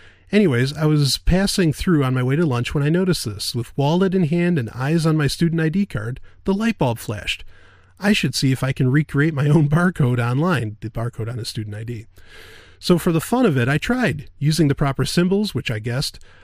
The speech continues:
I was able to make a J peg file of my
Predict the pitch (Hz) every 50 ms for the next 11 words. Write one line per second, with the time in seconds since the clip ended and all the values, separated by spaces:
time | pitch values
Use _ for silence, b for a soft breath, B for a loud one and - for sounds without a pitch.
0 | B B B 127 127 131 123 127 165 170 170 170 139 160 151 151 151 143 139 120
1 | 127 156 180 208 - - 135 120 113 113 - - 117 107 101 104 107 107 107 113
2 | 110 107 - - 127 127 123 127 120 120 120 120 117 117